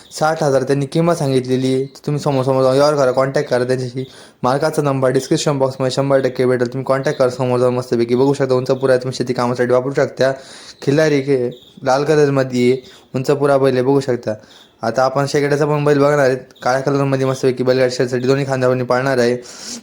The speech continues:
तर पन्नास हजार त्यांनी किंमत सांगितलेली आहे. तर तुम्ही समोर समोर जाऊन कॉन्टॅक्ट करू शकता. ॲग्रेसिव्ह बैल आहे, दोन्ही खांद्यानी पाळणार आहे. तुम्ही याला बैलगाडी शर्यतीसाठी सुद्धा प्रॉपर तयार करू शकता. मालकाचा नंबर डिस्क्रिप्शन बॉक्समध्ये शंभर टक्के भेटेल.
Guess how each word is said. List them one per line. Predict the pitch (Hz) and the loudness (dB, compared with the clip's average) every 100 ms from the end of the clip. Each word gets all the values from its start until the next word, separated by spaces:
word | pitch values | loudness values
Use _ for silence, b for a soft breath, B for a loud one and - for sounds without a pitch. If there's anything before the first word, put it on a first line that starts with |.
| - | 2
तर | 127 127 127 | 4 6 4
पन्नास | 131 151 151 | 2 0 2
हजार | 135 | 0
त्यांनी | 123 139 135 | 0 -4 -2
किंमत | 143 147 | -4 -2
सांगितलेली | 143 123 123 120 123 | 0 0 2 4 4
आहे. | 123 - B B B | 2 -6 B B B
तर | 123 | -2
तुम्ही | 131 131 | 0 0
समोर | 135 127 | 0 2
समोर | 131 | 2
जाऊन | 127 127 | 2 0
कॉन्टॅक्ट | 135 147 | 0 2
करू | 147 | 0
शकता. | 135 127 127 | 0 0 0
ॲग्रेसिव्ह | 127 135 135 156 139 | 2 -2 0 0 2
बैल | 139 | 2
आहे, | 127 | 2
दोन्ही | 139 147 | 0 -2
खांद्यानी | 143 131 127 | -2 -2 -2
पाळणार | 123 123 135 127 | -2 -2 0 0
आहे. | 120 | 0
तुम्ही | 131 127 | 0 0
याला | 120 | 2
बैलगाडी | 120 120 123 | 2 2 0
शर्यतीसाठी | 120 123 131 117 | 0 -2 -2 0
सुद्धा | 131 147 B B B B - | 0 0 B B B B -2
प्रॉपर | 131 123 156 | -2 0 0
तयार | 170 156 | 2 2
करू | 139 | 2
शकता. | 131 120 110 113 | 0 0 -2 -2
मालकाचा | 127 131 143 | -2 -2 -2
नंबर | 147 135 127 | -2 0 0
डिस्क्रिप्शन | 127 135 151 147 127 | 0 -2 -2 -2 -2
बॉक्समध्ये | 120 131 135 | -2 -2 -4
शंभर | 147 135 117 | -2 0 0
टक्के | 113 117 | 0 -2
भेटेल. | 110 107 104 | -2 -2 -4